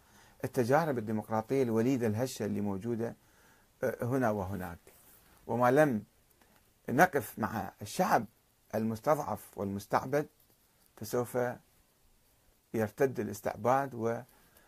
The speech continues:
آه، علينا أيضًا، والنظام يحاول تخريب الأنظمة الديمقراطية، آه، المجاورة،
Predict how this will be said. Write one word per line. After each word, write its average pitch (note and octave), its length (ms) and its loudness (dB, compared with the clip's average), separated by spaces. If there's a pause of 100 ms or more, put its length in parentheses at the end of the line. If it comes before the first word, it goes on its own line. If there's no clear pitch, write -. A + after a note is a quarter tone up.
(140)
آه، G2+ 220 -4 (320)
علينا C3+ 440 2
أيضًا، F#2 320 -8
والنظام A#2 1200 0
يحاول C3+ 360 -2
تخريب E3 500 2 (160)
الأنظمة A#2 580 -4
الديمقراطية، G#2 840 -4 (440)
آه، G#2 400 -2
المجاورة، F#2 640 -2